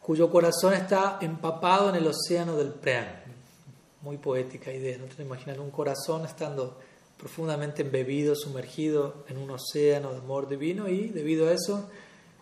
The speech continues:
él libera a infinitos números de devotos, ¿no? Por algo se llama acharya, ¿no? No, no solamente un número contado, contable, pero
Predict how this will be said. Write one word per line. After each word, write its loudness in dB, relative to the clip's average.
él 0
libera 2
a -2
infinitos -4
números -4
de -2
devotos, -4
¿no? -18
Por 2
algo 0
se -6
llama -4
acharya, -8
¿no? -16
No, -14
no -8
solamente 0
un -6
número -2
contado, 0
contable, 0
pero -2